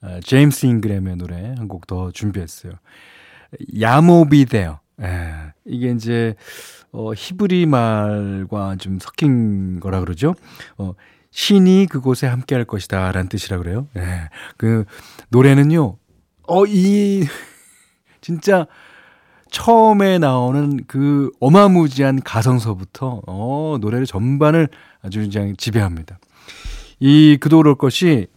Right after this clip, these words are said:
이 그 당시에 노래 진짜 잘하기로 유명한 두 사람이 불렀어요. 제임스 잉그램, 또 한 사람은 마이클 맥도날드.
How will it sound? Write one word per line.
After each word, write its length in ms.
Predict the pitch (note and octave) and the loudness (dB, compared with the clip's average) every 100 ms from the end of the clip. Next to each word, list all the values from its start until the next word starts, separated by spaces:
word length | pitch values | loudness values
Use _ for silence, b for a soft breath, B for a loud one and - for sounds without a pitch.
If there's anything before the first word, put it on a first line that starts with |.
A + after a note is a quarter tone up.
| _ | _
이 400 | B2 B2 A#2+ A#2 - _ _ _ - | -4 -2 -4 -6 -10 _ _ _ -10
그 120 | - | -2
당시에 840 | C3+ F#3 F#3 F#3 - - E3 F3+ F3+ | 0 2 2 -2 -4 -4 -2 -2 -2
노래 380 | A2+ C3 E3 | -4 -2 -2
진짜 580 | D#3+ - G3+ B3 - A3 | -4 -6 -6 -8 -2 -2
잘하기로 600 | F3 C3 B2+ A#2+ A#2 A#2 - - | 0 0 0 -2 -2 -2 -4 -4
유명한 480 | A2 A#2+ G#2+ A2+ A2 | 0 0 0 -4 -6
두 140 | F2+ | -8
사람이 360 | F#2+ G2+ F#2 F2 | -4 -4 -4 -8
불렀어요. 500 | - D#2+ D#2+ - E2+ B B B B | -12 -14 -14 -16 -18 B B B B
제임스 540 | - - A2+ A2+ G2+ G#2 | -6 0 2 2 -2 -4
잉그램, 420 | F#2+ F#2 C3+ F3 - _ | -4 0 0 -2 -6 _
또 140 | - G2+ | -6 -4
한 120 | E2+ | -6
사람은 440 | D#2+ D#2+ G2 C#3 - - | -8 -8 -4 -4 -4 -12
마이클 460 | F2 F2+ F#2+ - C#3+ | -6 -4 -4 -2 -2
맥도날드. 580 | G2 - D#2+ E2 E2+ | -4 -10 -16 -16 -20